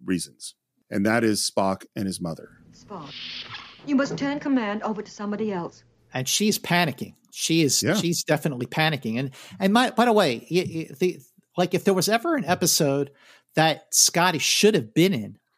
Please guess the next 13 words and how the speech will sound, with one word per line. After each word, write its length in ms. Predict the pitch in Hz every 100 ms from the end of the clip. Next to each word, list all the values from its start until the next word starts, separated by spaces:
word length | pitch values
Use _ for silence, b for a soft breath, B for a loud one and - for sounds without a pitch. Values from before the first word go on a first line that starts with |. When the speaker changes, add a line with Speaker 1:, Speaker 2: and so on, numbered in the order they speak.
| _ _ _ _ _ -
Speaker 3:
it 160 | 175 175
should 180 | 254
have 80 | -
been 300 | 160 143 120
this 220 | 156 - -
one. 200 | 113 -
I 80 | 165
mean, 300 | 196 185 170
he's, 440 | - 214 202 - - _
he's 240 | - 190
referenced. 720 | 139 143 294 - 113 - - - _ -
Just 220 | 226 226
imagine. 680 | 262 180 165 151 127 104